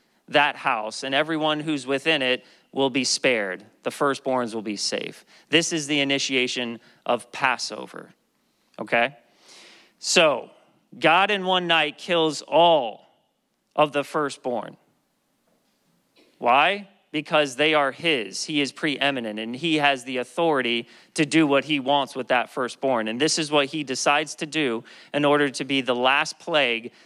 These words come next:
that will set the people of Israel free. And it works. The people of Israel leave Egyptian captivity, Egyptian slavery,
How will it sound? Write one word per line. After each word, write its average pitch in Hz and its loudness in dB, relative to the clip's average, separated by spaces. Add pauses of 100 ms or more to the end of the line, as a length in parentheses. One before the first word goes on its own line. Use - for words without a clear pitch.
(120)
that 135 2
will 131 -4
set - 0
the 147 -4
people 131 -2
of 120 -2
Israel 117 0 (160)
free. 107 -4
And 143 2
it 131 -4
works. 117 -6 (220)
The 147 0
people 165 2
of 147 2
Israel 143 2 (440)
leave 180 2
Egyptian 156 0
captivity, 120 -4
Egyptian 147 -2
slavery, 113 -2